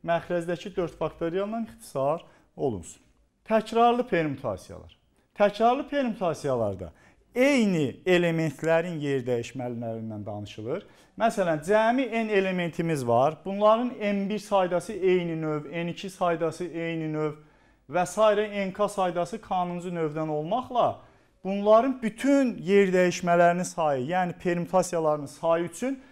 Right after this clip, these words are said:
düstur bu şəkildədir. Buradakı n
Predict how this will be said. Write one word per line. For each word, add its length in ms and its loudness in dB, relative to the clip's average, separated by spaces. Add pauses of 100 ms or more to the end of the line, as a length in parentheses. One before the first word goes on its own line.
(200)
düstur 480 -6
bu 40 -2
şəkildədir. 800 -2 (580)
Buradakı 500 2
n 480 -2